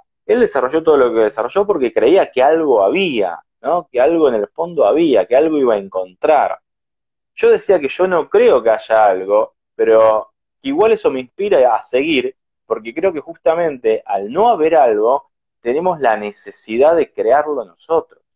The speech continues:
¿no? Al, a-, al estar en, en una nada, tenemos esa necesidad de inventar. Es la famosa discusión entre descubrir o inventar.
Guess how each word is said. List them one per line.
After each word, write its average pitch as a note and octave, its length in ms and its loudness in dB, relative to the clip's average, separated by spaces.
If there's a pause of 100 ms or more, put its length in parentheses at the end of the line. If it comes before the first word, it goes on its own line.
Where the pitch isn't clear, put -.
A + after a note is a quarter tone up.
(680)
¿no? A#2+ 240 -4
Al, G#2+ 180 -6
a-, G2+ 260 -12
al G#2+ 160 -4
estar G#3 300 -2
en, D3 120 -4
en A2+ 200 -8
una D3 200 -2
nada, G#2 680 2
tenemos D3 320 -10
esa C3+ 200 -4
necesidad G#2+ 880 -4
de B2 300 2
inventar. F#2+ 1040 -4 (840)
Es A3 120 -2
la A#3 120 0
famosa D#3 400 -2
discusión A#2+ 420 -4
entre A2+ 220 -2
descubrir A2+ 640 -4
o G#2+ 80 -6
inventar. G2 540 -2